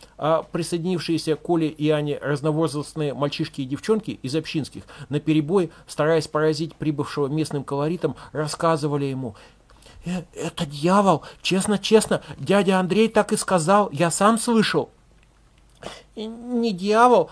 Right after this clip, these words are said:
а шайтан, так деда Минулла говорит". "А это всё равно, так батюшка говорит, что дьявол —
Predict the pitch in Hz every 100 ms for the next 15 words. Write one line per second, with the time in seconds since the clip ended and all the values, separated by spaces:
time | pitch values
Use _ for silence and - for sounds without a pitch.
0 | - 185 - 247 233 190 180 170 - -
1 | 202 190 185 214 202 202 208 220 214 185
2 | 139 156 160 135 - _ _ _ _ _
3 | _ _ _ - 196 220 220 208 - 190
4 | 180 165 208 208 160 165 190 190 - 170
5 | 185 202 151 - 170 123 139 202 214 160